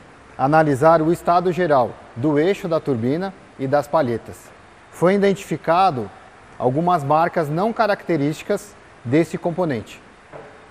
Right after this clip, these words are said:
E aí percebemos que o defeito realmente era o conjunto turbocompressor. Aí decidimos fazer a desmontagem, já sabendo que seria necessário alguma ti-, um, algum tipo de manutenção nesse componente,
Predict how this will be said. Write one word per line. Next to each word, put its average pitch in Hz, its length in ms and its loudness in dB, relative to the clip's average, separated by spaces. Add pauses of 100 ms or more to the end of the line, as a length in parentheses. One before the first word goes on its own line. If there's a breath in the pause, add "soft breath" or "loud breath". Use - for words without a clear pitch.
(140)
E 175 140 0
aí 139 160 4
percebemos 143 580 -2
que - 100 -6
o 151 60 -2
defeito 147 460 -2
realmente 156 600 -2
era 143 300 2
o 139 140 -4
conjunto 139 560 -4
turbocompressor. 165 960 -2 (360)
Aí 131 380 -2 (420)
decidimos 131 540 -2
fazer 123 260 -2
a 123 60 0
desmontagem, 139 760 -4 (380 loud breath)
já 160 280 4
sabendo 175 640 2 (260)
que 156 120 -4
seria 160 340 0
necessário 156 560 -2
alguma 175 340 -4
ti-, 190 220 -6
um, 147 240 -6
algum 170 240 -2
tipo 196 260 -6
de 180 120 -2
manutenção 185 640 -2
nesse 160 180 -8
componente, 151 540 -8